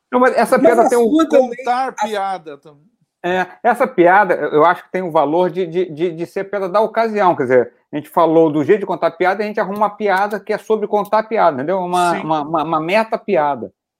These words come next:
Speaker 3: Não, e li-,
Speaker 2: Mesmo,
Speaker 3: li-,
Speaker 2: mesmo.
Speaker 3: literalmente
Speaker 2: É, é.
Speaker 3: contar, porque é uma, dezoito,
Speaker 1: Exatamente,
Speaker 3: trinta e nove, quarenta e três,
Speaker 1: exatamente.
Speaker 3: é maravilhoso.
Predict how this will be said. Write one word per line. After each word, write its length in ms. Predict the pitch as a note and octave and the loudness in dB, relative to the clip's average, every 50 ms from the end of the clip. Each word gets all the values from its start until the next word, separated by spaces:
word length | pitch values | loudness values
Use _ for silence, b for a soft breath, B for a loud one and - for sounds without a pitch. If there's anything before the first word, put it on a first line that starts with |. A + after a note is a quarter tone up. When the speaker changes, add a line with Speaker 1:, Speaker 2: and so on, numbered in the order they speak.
| _ - | _ -6
Speaker 3:
Não, 180 | G3 G3+ G#3+ G#3 | -2 0 0 0
e 60 | G3+ | 0
li-, 220 | F3+ F3+ G#3+ A#3 | -2 -2 -2 2
Speaker 2:
Mesmo, 360 | C4 D4 C#4 A3 F#3 E3 F3 F#3+ | 4 6 6 6 4 -2 -8 -12
Speaker 3:
li-, 180 | F3+ F#3 A#3 | -12 -10 -8
Speaker 2:
mesmo. 220 | A#3 G#3+ G#3 F#3+ G3 | -6 -6 -4 -2 0
Speaker 3:
literalmente 680 | G#3+ B3+ C4+ C#4+ C4 A#3+ - G3 G3+ B3+ C4 C#4 D4+ | 0 0 2 2 2 4 4 4 2 0 0 -4 -8
Speaker 2:
É, 20 | - | -8
é. 80 | D5+ | -4
Speaker 3:
contar, 440 | C4+ A3 G#3 G3 - - A3+ A3+ A3+ | -2 -2 -2 -2 0 0 0 0 0
porque 260 | F3 G3 F#3+ F#3+ G3 | -4 -10 -12 -8 -6
é 80 | G3 G3 | -6 -4
uma, 340 | G3 A3 B3 A#3+ G3 G3 F3 | -4 -6 -6 -8 -8 -10 -12
dezoito, 480 | D3+ F#3 F3+ D3 E3 G#3 A#3 G#3+ G#3 | -12 -16 -16 -10 -6 -4 -2 0 0
Speaker 1:
Exatamente, 800 | F#3 D3 D#3+ G#3+ A#3 A3+ A#3 C4 B3+ A#3 A3+ A#3+ C4 C#4+ C#4 - | 0 2 4 2 2 2 2 0 0 2 2 0 0 -2 -4 -6
Speaker 3:
trinta 60 | - F3 | -6 -6
e 40 | - | -4
nove, 120 | G3 A3+ | -4 -6
quarenta 80 | A3 A3+ | -6 -6
e 40 | G#3 G3 F#3+ | -6 -6 -8
três, 140 | G3+ G3+ F3 | -10 -12 -14
Speaker 1:
exatamente. 60 | E3+ | -14
Speaker 3:
é 40 | F3 | -10
maravilhoso. 760 | F3+ F#3 F#3+ G3+ G#3 G#3 B3 A#3+ G#3+ G3 F#3 F3 D3 - _ | -8 -8 -8 -8 -12 _ -20 -18 -16 -16 -16 -16 -18 -20 _